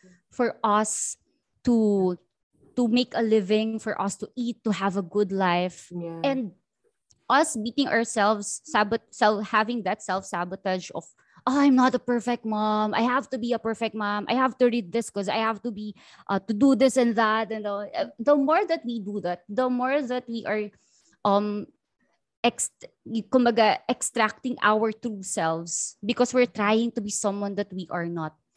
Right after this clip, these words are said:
Speaker 1: But I think the thing that all single mom or solo nannies needs to hear is that,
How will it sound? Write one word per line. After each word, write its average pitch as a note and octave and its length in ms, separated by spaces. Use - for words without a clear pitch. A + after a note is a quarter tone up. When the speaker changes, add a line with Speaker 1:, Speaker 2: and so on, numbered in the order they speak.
Speaker 1:
But - 280
I D4 100
think D#4+ 320
the B3+ 120
thing D4 240
that C4+ 220
all A#3+ 180
single G#3+ 380
mom F#3 420
or F#3+ 80
solo G3 340
nannies F3 600
needs E3+ 300
to F#3 100
hear D#3+ 500
is F3+ 280
that, D#3+ 340